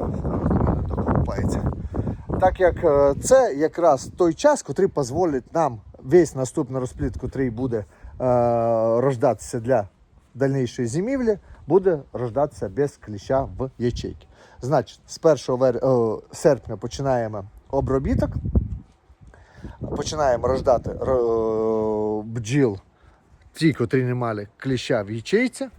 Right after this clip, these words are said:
і починаємо загодовувати. І це все у нас робиться, грубо говоря, до, е, початку вересня.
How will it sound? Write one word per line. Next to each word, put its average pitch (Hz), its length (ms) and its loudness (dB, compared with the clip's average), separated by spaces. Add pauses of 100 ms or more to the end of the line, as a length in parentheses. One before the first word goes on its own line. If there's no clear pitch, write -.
(560)
і 294 100 4
починаємо 180 420 -2
загодовувати. 127 680 -2 (460)
І 226 80 0
це 320 220 4
все 240 320 4
у 175 80 0
нас 180 240 2
робиться, 233 420 0
грубо 175 320 -2
говоря, 151 440 2
до, 156 300 2
е, 160 60 0 (1040)
початку 135 460 -2
вересня. 107 500 -6